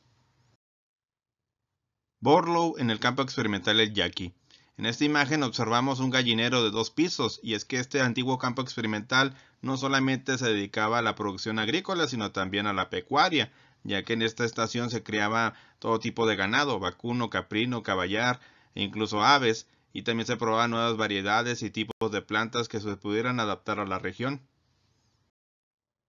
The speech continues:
Norman Borlaug manejando la pequeña combinada de Aureliano Campoy en el campo experimental El Yaqui, aproximadamente en mil novecientos cuarenta y ocho. Están cargando la camioneta con sacos de trigo. El hombre en la caja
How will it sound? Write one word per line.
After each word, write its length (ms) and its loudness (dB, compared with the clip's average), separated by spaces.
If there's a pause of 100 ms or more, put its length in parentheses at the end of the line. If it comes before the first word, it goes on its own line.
(720)
Norman 420 4
Borlaug 440 4
manejando 540 2
la 140 2
pequeña 380 0
combinada 720 2
de 100 2
Aureliano 480 2
Campoy 560 2 (240)
en 140 0
el 100 0
campo 240 2
experimental 580 -2
El 120 2
Yaqui, 420 2 (300)
aproximadamente 840 0
en 40 2
mil 80 2
novecientos 420 0
cuarenta 340 -2
y 60 -2
ocho. 300 -8 (440)
Están 240 -2
cargando 320 4
la 100 6
camioneta 460 2
con 160 -2
sacos 260 -4
de 100 0
trigo. 400 0 (360)
El 160 0
hombre 240 2
en 60 2
la 120 2
caja 160 2